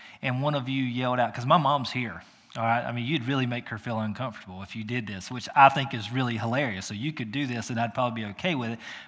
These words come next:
But at the same time, I wouldn't know what to do with my hands if someone said, "Blessed is your mother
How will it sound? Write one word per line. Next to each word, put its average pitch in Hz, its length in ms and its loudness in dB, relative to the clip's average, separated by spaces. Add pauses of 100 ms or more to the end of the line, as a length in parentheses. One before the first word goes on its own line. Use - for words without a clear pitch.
But 185 100 4
at 180 120 8
the 151 60 -2
same 156 220 4
time, 143 200 6
I 123 140 6
wouldn't 151 280 2
know 123 120 0
what 120 180 -4
to 120 60 -8
do 113 380 -4 (540)
with 120 160 -4
my 135 160 4
hands 147 600 0 (760)
if 147 340 6
someone 165 440 10
said, 156 400 6 (240)
"Blessed 190 340 8
is 185 280 4
your 170 100 4
mother 160 600 4